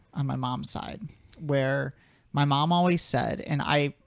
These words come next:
know this because he's my grandfather and I was a kid, but he, he never yelled at anybody. But it was like, you knew when you screwed up,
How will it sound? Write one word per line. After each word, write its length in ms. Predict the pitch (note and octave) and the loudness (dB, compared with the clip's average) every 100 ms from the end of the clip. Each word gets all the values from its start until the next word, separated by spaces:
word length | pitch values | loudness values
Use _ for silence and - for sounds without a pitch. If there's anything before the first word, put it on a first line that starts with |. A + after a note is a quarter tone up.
| _ - | _ -2
know 280 | D#3+ F#3 D3+ | 4 6 6
this 240 | B2 C3 | 2 -2
because 500 | - C3 B2 C3 - | -6 -4 -4 -4 -6
he's 180 | C3+ B2+ | -6 -4
my 100 | C#3 | -2
grandfather 680 | D3 B2 A#2 - A#2 - E3 | 0 -2 -4 -6 -6 -4 -4
and 300 | C#3+ D3+ D3+ - | -4 -8 -10 -10
I 120 | - | -10
was 120 | C3+ | -6
a 60 | D#3 | -4
kid, 360 | - - D#3+ - - - _ _ D#3 - | -2 -2 -2 -6 -12 -20 _ _ -18 -8
but 460 | - D3+ D3 D3 - - - - - - - _ - | 0 2 4 2 -4 -20 -20 -20 -20 -20 -20 _ -16
he, 200 | D#3+ - | -14 -10
he 600 | F3 G#3 G#3 G#3+ G#3 - - | -6 0 2 2 0 -4 -4
never 380 | D#3 D#3 D#3+ G3+ | 0 2 4 4
yelled 500 | D3+ C3 - - - | 4 2 0 -8 -6
at 160 | - C#3 | -2 -2
anybody. 600 | C#3 C#3 - - - D3+ _ _ _ _ _ _ _ _ _ | -2 -6 -6 -8 -10 -12 _ _ _ _ _ _ _ _ _
But 260 | D#3 D3 E3+ | 0 8 8
it 40 | |
was 240 | E3 D#3 D3+ | 8 6 6
like, 400 | D3 C#3+ - - _ _ _ _ | 6 4 0 -12 _ _ _ _
you 260 | D#3 E3+ F3 | 4 8 8
knew 360 | D#3 D3+ D#3 D3 | 8 6 6 6
when 180 | C#3+ | 4
you 140 | C3 B2 | 0 -4
screwed 440 | - - B2+ A#2+ | -6 -6 -4 -4
up, 280 | - - - | -6 -10 -14